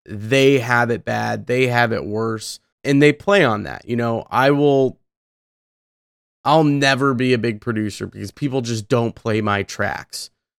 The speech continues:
They get stuck in that loop, or, you know, it, it's, they think, "I've worked so hard, I've done all this, all, I, I've, I've invested all this time and money into my studio, but my tracks just still aren't good enough.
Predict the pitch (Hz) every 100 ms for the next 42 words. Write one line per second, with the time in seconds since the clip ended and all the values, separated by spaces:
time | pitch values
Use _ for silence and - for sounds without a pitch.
0 | _ _ _ _ _ _ 120 156 175 -
1 | - 170 151 151 135 127 120 - 110 104
2 | - _ 123 127 123 123 120 - _ 147
3 | 156 160 147 135 - - _ - - 131
4 | 120 - - _ _ 127 139 139 143 -
5 | - 143 127 165 170 - 165 143 135 135
6 | 123 113 135 135 131 127 120 120 - 85
7 | 104 - - - - 95 - 101 120 _
8 | - 120 123 135 131 131 131 151 147 -
9 | - 135 131 127 120 127 131 131 131 -
10 | _ _ 127 123 127 117 - - 139 127
11 | 135 131 117 120 - _ _ _ _ _
12 | _ 131 135 127 - 170 143 - - 131
13 | - - 147 139 - 127 107 113 123 110
14 | 104 67 -